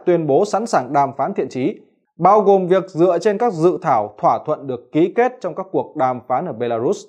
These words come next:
và Thổ Nhĩ Kỳ vào mùa xuân năm hai nghìn không trăm hai mươi hai. Tuy nhiên, ông Putin cho biết rằng các cuộc đàm phán này vẫn phải dựa trên nhận thức chung và thừa nhận tình hình thực tế trên thực địa. Nhưng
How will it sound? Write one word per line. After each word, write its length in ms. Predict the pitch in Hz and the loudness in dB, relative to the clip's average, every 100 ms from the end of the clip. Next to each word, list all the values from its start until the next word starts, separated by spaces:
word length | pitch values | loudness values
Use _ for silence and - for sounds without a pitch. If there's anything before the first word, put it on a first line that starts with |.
| _ 113 | _ -4
và 200 | 120 113 | -2 -2
Thổ 100 | - | -4
Nhĩ 180 | 110 147 180 | -4 -4 0
Kỳ 260 | 143 113 - _ _ - | 0 0 -6 _ _ 0
vào 260 | 135 170 | 4 4
mùa 240 | 175 170 170 170 | 4 4 2 2
xuân 160 | 202 | 0
năm 100 | 196 | 0
hai 140 | 175 160 | -6 -6
nghìn 120 | 120 | -6
không 160 | 135 | -8
trăm 140 | 127 120 | -8 -8
hai 100 | 117 | -6
mươi 60 | |
hai. 140 | 120 110 - _ _ _ _ | -4 -6 -8 _ _ _ _
Tuy 140 | 131 143 | -2 4
nhiên, 180 | 185 156 - _ _ _ | 6 4 -2 _ _ _
ông 180 | - 214 | 0 4
Putin 260 | 240 240 220 | 4 2 4
cho 160 | 233 | 2
biết 240 | 220 277 151 | 4 2 2
rằng 260 | 156 160 | -2 -2
các 180 | 156 247 - | -2 -4 0
cuộc 220 | 151 - | -2 0
đàm 220 | 165 151 147 | 0 0 0
phán 180 | 156 208 | -4 0
này 180 | 147 131 | 0 0
vẫn 220 | 165 247 | -4 -4
phải 140 | 160 | -4
dựa 260 | 117 156 120 | -2 -4 -2
trên 220 | 160 147 | -4 -4
nhận 180 | 151 107 | -6 -6
thức 160 | 240 - | -10 0
chung 320 | 190 165 110 _ | 2 2 0 _
và 140 | 120 117 - | -6 -6 2
thừa 180 | 156 | 4
nhận 200 | 135 135 - | 4 -2 -6
tình 140 | 139 110 | -8 -6
hình 280 | 117 107 - | -10 -12 -6
thực 220 | 143 - | -6 -4
tế 240 | 123 156 202 | -2 0 -2
trên 160 | - 123 | -4 -6
thực 100 | 101 | -6
địa. 160 | 101 - _ _ _ _ _ | -6 -8 _ _ _ _ _
Nhưng 200 | 160 | 4